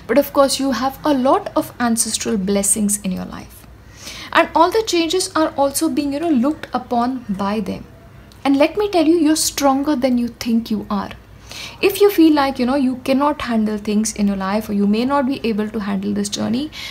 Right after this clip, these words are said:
you're built for it, you're born for it, is what I'm getting here.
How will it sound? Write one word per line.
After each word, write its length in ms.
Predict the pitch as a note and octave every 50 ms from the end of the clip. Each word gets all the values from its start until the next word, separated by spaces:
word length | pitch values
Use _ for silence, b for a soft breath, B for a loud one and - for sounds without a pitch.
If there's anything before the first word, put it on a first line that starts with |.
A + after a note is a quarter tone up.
| B B -
you're 140 | - E4 D#4+
built 480 | C4+ G#3+ G3+ G3+ C#4+ D#4 F4+ F#4+ -
for 260 | - - - D4+ C#4+ B3+
it, 200 | A3 - - - - - -
you're 160 | A#3 B3+ B3+
born 420 | G#3 G#3 G#3+ A#3 A#3 A#3+ C#4 D#4
for 260 | D4+ - - B3+ A3 G3+
it, 180 | F#3 G3+ - - - - -
is 180 | A#3+ A#3+ A#3 A#3
what 180 | A3 G#3 G3+
I'm 120 | G#3 G#3 G3+
getting 340 | G3+ G3+ - - - - F#3
here. 220 | F#3 G3 G3+ G3+